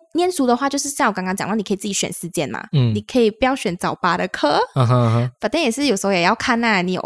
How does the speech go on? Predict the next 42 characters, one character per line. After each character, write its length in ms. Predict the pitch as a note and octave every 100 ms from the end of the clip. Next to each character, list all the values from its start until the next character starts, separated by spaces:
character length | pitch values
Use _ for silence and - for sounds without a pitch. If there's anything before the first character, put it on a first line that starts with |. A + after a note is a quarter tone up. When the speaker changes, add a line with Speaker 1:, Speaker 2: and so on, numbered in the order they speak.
| -
Speaker 1:
哦， 180 | G3 G#3 -
然 120 | G#3
后 80 | B3+
你 100 | E4
翘 240 | - B3+ B3+
课 200 | - B3
也 80 |
没 120 | E3 A3
有 60 |
人 120 | F#3+
会 140 | F#3 G#3
理 200 | F3 B2+
你 180 | C3 A1+
哦。 60 | - - _ -
Speaker 2:
嗯 120 | B2
哼。 160 | A#2 A2
Speaker 1:
因 100 | D4+
为 220 | D#4 D#4 D#4+ _ _
你 100 | G#3+
翘 200 | G#3 C#4+
课， 160 | C#4+ D4+
你 120 | B3
翘 160 | F#3+ B3+
到 120 | C#4
一 60 | B3+
段， 140 | C#4 -
一 60 |
个 100 | C4+
时 180 | C4+ G#3+
段 220 | G3 A3+
了， 120 | A3+
然 140 | F3+ F#3+
后 240 | A3+ A#3+ -
你 80 |
就 120 | F#3+ G#3+
是 160 | A#3+
fail 320 | A#3+ - A#3
了 80 | G3+
啊， 80 | E3
那 100 | F#3+
堂 180 | F#3+ F3+
课。 260 | - F#3+